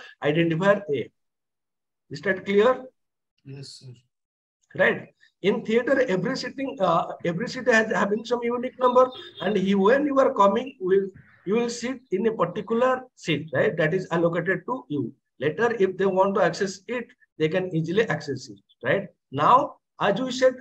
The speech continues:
Speaker 1: this memory location as A, so whenever we want to access the value, so what we'll do is, we'll tell the compiler, "Hey, compiler,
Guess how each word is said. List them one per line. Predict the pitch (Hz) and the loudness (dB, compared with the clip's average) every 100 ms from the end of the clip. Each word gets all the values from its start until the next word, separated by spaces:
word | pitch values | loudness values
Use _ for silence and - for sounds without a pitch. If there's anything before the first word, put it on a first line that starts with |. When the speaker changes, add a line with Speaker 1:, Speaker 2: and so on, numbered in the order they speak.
| 214 | -12
Speaker 1:
this | - 226 | -6 0
memory | 220 233 233 | 4 4 4
location | 202 214 202 220 - | 0 0 -2 -4 -4
as | 175 175 - | -4 -4 2
A, | 208 233 160 - _ _ _ _ | 6 6 4 -4 _ _ _ _
so | - | -4
whenever | 180 175 185 247 302 330 | -2 0 2 2 2 0
we | 269 | 0
want | 247 226 233 | 2 2 2
to | 254 | 0
access | 233 208 220 | 0 0 -6
the | - | -4
value, | 180 190 202 233 185 165 - _ _ | -2 0 0 0 0 -2 -12 _ _
so | 196 | -6
what | 165 202 247 | -2 0 -2
we'll | 247 247 254 247 | -4 -6 -6 -6
do | 254 262 | -6 -4
is, | 285 - - _ | -6 -8 -16 _
we'll | 175 262 254 | -2 -2 2
tell | 254 262 | 4 4
the | 254 | 4
compiler, | 240 233 254 262 240 | 4 4 6 6 4
"Hey, | 170 220 | 0 0
compiler, | 202 196 233 254 311 294 | 0 0 2 2 2 0